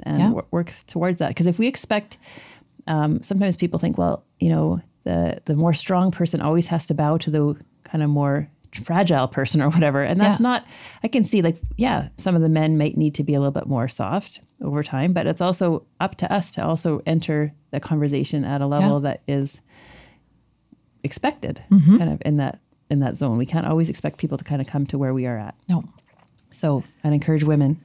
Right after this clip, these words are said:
Speaker 1: who are leading here to, yeah, be good team members and also just work at kinda having a bit of a backbone there
Speaker 2: Yep.
Speaker 1: and working through situations in a, that
Speaker 2: So
Speaker 1: might be hard.
Speaker 2: So, Crystal, we have a lot of women that come that are new to Northview,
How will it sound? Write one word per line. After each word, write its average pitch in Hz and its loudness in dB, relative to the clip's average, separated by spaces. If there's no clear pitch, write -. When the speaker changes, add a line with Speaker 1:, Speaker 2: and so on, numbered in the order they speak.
Speaker 1:
who 156 0
are 143 2
leading 151 4
here 143 -2
to, 147 0
yeah, 165 -2
be 147 2
good 160 0
team 175 4
members 170 2
and 160 0
also 165 2
just 170 -2
work 190 -2
at 104 0
kinda 175 2
having 170 4
a 160 0
bit 165 2
of 165 2
a 156 2
backbone 147 -2
there 123 -4
Speaker 2:
Yep. 240 -2
Speaker 1:
and 156 -2
working 156 -6
through 160 -6
situations 151 -2
in 143 0
a, 147 -4
that 147 -4
Speaker 2:
So - 4
Speaker 1:
might 170 2
be 175 4
hard. 147 0
Speaker 2:
So, 220 0
Crystal, 214 2
we 208 6
have 202 6
a 185 6
lot 185 6
of 185 6
women 175 8
that - 0
come 175 4
that 170 4
are 165 8
new 214 10
to - 0
Northview, 175 6